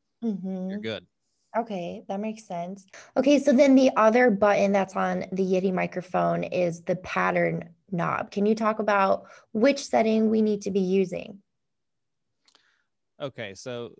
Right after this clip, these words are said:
Speaker 1: uh, the cardioid one is definitely the one you wanna use, 'cause the other ones apply to different things. Like, that would be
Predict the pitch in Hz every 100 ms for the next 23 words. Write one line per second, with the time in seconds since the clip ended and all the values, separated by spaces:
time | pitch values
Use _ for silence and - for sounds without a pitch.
0 | - 127 120 117 110 120 151 156 156 113
1 | 107 98 101 101 101 _ _ _ _ _
2 | _ _ _ - 120 95 110 113 123 117
3 | 117 117 117 117 117 113 110 120 123 -
4 | 117 95 107 117 135 139 123 110 - 113
5 | - 113 104 104 101 98 95 - _ _
6 | _ _ _ _ _ _ 110 _ 120 110
7 | 110 87 _ - 95 90 78 - - 95
8 | - 110 117 98 110 110